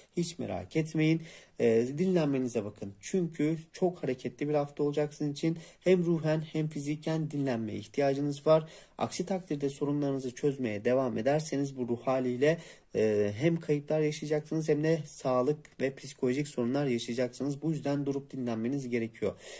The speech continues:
Bir de partnerinizle aranızda sorunlar varsa, kavga halindeyseniz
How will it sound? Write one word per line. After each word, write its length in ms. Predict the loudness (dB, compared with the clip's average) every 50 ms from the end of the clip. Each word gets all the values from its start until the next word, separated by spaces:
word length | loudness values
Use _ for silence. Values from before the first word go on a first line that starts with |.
| -18 -4 0
Bir 160 | 2 4 4
de 120 | 4 4 2
partnerinizle 580 | 2 0 0 0 0 0 0 0 2 2 4
aranızda 380 | 4 4 4 0 0 0 0 0
sorunlar 460 | 0 2 0 0 2 0 0 0 0
varsa, 440 | 2 2 2 2 2 0 -4 -6 -6
kavga 420 | -4 -2 -2 0 0 0 2 4
halindeyseniz 800 | 4 4 4 2 0 0 0 0 -2 -4 -4 -2 0 0 0 -2